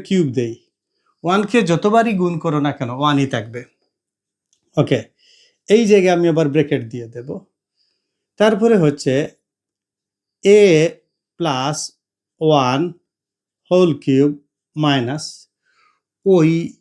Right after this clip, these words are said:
এইটকে আমরা লিখতে পারবো টু পাওয়ার কিউব, মানে দুইকে তিনবার গুণ করলে এইট হয়। এখন আমাকে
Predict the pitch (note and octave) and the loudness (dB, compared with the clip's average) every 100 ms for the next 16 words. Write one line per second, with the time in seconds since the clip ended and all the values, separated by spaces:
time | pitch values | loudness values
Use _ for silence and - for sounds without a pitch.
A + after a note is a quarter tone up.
0 | _ _ _ _ _ _ G#3 B3 - - | _ _ _ _ _ _ 2 2 0 -6
1 | F#3 E3 D#3+ E3+ E3 D#3 F3+ - G3 D3+ | -4 -4 -2 0 2 2 0 0 -2 0
2 | B2+ B2 C#3+ C#3+ - A#3 A3+ C#3+ B2+ C3 | -4 -4 -6 -6 -6 -4 0 0 0 -2
3 | F3+ - D#3 A#2+ A#2 _ _ _ _ C3 | -6 -6 -4 -4 -6 _ _ _ _ -12
4 | B2+ B2+ B2 C#3+ D3 F3+ F3+ - G#3+ G#3 | -8 -6 -2 -2 0 -4 -6 -6 -4 0
5 | G3+ F#3 D#3 D3+ C#3+ D#3 C#3 B2+ D#3+ - | 0 0 -2 -2 -2 -6 -6 -6 -6 -10
6 | _ _ _ _ D3+ C3+ - B2+ A2+ - | _ _ _ _ -8 -8 -8 -12 -12 -16
7 | _ _ _ _ - - _ _ _ G3+ | _ _ _ _ -20 -20 _ _ _ 0
8 | A#3+ A#3 A3 A3+ | 2 2 0 0